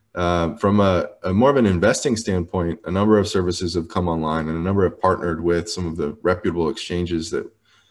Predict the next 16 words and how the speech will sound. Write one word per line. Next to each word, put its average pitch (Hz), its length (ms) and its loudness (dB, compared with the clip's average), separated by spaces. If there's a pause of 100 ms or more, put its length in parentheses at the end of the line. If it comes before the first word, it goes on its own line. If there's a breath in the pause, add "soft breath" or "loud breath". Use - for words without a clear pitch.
(220 soft breath)
we 90 100 0
share 87 260 0
with 80 160 -2
your 87 120 0
audience. 80 440 -2
You 78 100 -8
know, 71 120 -16
for 87 160 -2
the 85 120 -2
U 95 180 2
S, 90 440 -4 (320 soft breath)
um, 78 440 -8
Coinbase, 90 880 -2
Gemini, 82 720 -4
and 80 140 -14
Kraken 78 560 -4